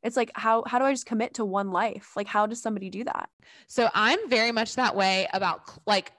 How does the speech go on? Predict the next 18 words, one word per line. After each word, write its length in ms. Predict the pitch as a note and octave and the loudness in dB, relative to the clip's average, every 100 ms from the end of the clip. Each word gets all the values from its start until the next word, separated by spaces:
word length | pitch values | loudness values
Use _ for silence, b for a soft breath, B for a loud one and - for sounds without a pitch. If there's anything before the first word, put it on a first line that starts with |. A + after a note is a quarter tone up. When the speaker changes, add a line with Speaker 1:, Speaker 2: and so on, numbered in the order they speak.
| _ | _
Speaker 2:
clothes 800 | - - B3+ A#3 A3+ A3+ A3 A3 - | -20 0 6 6 8 6 4 0 -2
or 560 | G3 F#3 F3+ F3 E3+ b b b _ | 2 2 2 2 0 b b b _
any 240 | C4 D4 G4 | 2 4 2
type 180 | F#4+ D#4+ | 2 0
of 140 | - | -4
purchase. 680 | - D3 - - - - - _ G#3 | -4 -4 -6 -8 -10 -14 -16 _ 2
I, 440 | G3+ G#3+ B3 C4+ | 4 4 4 2
so 380 | - - A3+ G#3 - _ _ | -4 0 2 0 -6 _ _
I 200 | F#3 G#3 | 2 4
have 320 | C#4+ F4+ B3+ F#3 _ _ _ _ _ F3+ | 4 2 0 -8 _ _ _ _ _ -10
recently 840 | G3 A3+ - G3+ F3 D#3+ E3 E3+ _ _ _ _ | -8 -8 -6 -8 -8 -12 -14 -18 _ _ _ _
started, 420 | - A3 G3+ F3+ | -8 -4 -2 -2
like, 140 | F3 D#3+ | -4 -6
renting 440 | E3 E3 E3 C#3+ | -6 -8 -8 -8
all 200 | C#3+ D3 | -8 -8
of 100 | - | -8
my 140 | - - | -12 -12
clothes 580 | - - - - - | -8 -8 -10 -12 -14